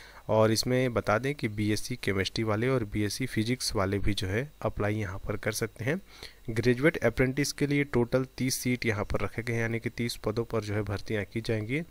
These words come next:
और इसमें बारह हज़ार रुपये का प्रति माह जो है आपको स्टाइपेंड जो है देखने को मिलेगा।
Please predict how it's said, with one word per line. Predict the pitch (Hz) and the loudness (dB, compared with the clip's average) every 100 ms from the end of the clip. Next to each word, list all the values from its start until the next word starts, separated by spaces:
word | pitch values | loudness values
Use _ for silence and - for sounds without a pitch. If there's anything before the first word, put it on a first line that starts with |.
| - - - - | -14 -20 -20 -4
और | - 135 | 0 2
इसमें | 127 147 156 110 | 2 4 4 2
बारह | 98 117 | 4 6
हज़ार | 120 110 107 | 4 4 2
रुपये | 104 107 107 | 2 0 -2
का | 123 | -2
प्रति | - 107 117 | -2 -2 -2
माह | 110 101 | -2 -2
जो | 95 | -2
है | 104 | 0
आपको | - - 107 117 - - - - | -2 0 -2 -2 -6 -18 -10 -6
स्टाइपेंड | 117 110 98 - 107 | -2 0 0 0 -2
जो | 104 | -2
है | 104 | -2
देखने | 107 90 92 | -2 -4 -6
को | 98 147 | -4 0
मिलेगा। | 139 95 90 | 0 0 -2